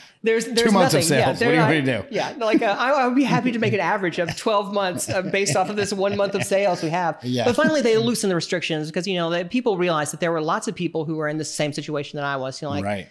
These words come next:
Speaker 1: yeah, how do you show how much money your restaurant is worth when, you know, you have a month of business to look at?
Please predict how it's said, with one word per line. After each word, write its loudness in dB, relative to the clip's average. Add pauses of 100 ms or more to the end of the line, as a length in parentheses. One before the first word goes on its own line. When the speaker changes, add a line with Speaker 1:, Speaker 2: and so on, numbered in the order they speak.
(180)
Speaker 1:
yeah, -4 (160)
how -2
do -2
you -2
show 0
how -4
much -6
money 0
your 2
restaurant -2
is -10
worth 0 (320)
when, -2
you -4
know, -4
you -8
have -6
a -6
month -8
of -14
business -8
to -14
look -10
at? -12